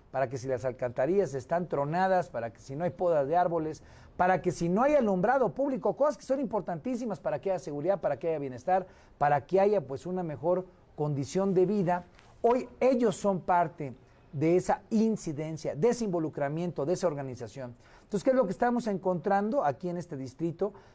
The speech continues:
Que podemos, a través de esta diputación fe-, eh, local, y, eh,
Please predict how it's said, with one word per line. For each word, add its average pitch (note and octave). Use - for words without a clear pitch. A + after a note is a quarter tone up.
Que F3+
podemos, F#3
a D#3
través E3+
de F#3
esta E3+
diputación C#3
fe-, C3+
eh, B2
local, E3
y, A#3+
eh, F3+